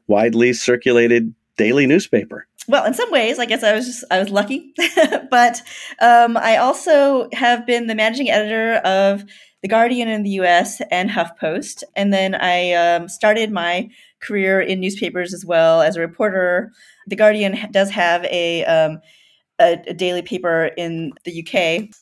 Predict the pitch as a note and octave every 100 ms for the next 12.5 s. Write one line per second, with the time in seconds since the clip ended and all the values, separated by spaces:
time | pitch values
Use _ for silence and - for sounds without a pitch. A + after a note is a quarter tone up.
0 | _ - - G#3 G3+ G3 - G4 C4 -
1 | A#3+ B3 B3+ A#3+ G#3 G#3 F#3 F3+ F#3+ A#3+
2 | G#4+ A4+ - - _ - C#4+ E4 E4 E4
3 | D#4+ B3+ G3+ G3 F#3+ G3 G3+ B3+ G3 A#3
4 | G3+ G#3 F3+ F#3+ F#3+ E3 F3+ F3+ E3+ E3+
5 | - F3+ E3+ D#3+ - F#3+ D3 A#3+ - _
6 | _ _ - G#3 G3+ B3+ - A#3+ A3+ G#3+
7 | G#3 G#3 - _ G3+ G#3 G#3+ A3 G#3 G3
8 | G3 G3 - G3+ - B3 C#4 F#4+ - _
9 | - _ _ G#3+ G3+ F#3+ - F#3+ F#3 F#3+
10 | F3+ F3+ E3+ E3 G#3+ - _ _ _ _
11 | - E3+ D#3+ D#3+ F3+ F3 E3+ E3+ E3 D#3+
12 | D#3 D#3 D3 D3+